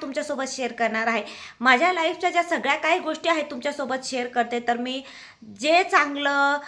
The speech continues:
अ, जे माझ्यासोबत दुःखाच्या गोष्टी असतील, सुखाच्या गोष्टी असतील, सगळ्या काही गोष्टी मी तुमच्यासोबत शेअर करणार आहे, काहीही लपवणार नाही.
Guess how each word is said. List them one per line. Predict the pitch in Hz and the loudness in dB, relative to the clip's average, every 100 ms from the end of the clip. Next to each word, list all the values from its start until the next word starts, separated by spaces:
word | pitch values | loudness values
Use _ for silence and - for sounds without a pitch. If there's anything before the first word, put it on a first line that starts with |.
| - - | -12 -4
अ, | 240 | -2
जे | 226 294 | 2 4
माझ्यासोबत | 339 311 294 311 302 294 | 4 4 2 0 0 -2
दुःखाच्या | 226 294 285 339 330 | -2 -6 2 2 2
गोष्टी | 320 285 - | 0 -2 -2
असतील, | 277 247 262 | -2 0 -4
सुखाच्या | 254 262 320 330 330 | -6 -2 0 2 2
गोष्टी | 302 294 285 | 0 -4 2
असतील, | 269 262 262 269 | 2 2 -2 -6
सगळ्या | 311 254 233 320 | -2 0 2 4
काही | 349 339 | 4 2
गोष्टी | 320 320 | 0 -4
मी | 370 | -6
तुमच्यासोबत | 359 - 320 311 285 | -6 -4 -2 -2 -4
शेअर | - 262 240 | -4 -4 -2
करणार | 240 220 247 | 0 2 2
आहे, | 262 262 233 | 4 2 4
काहीही | 269 233 247 311 | 4 4 2 2
लपवणार | 247 214 185 180 180 | 0 0 -2 -2 -2
नाही. | 165 | -4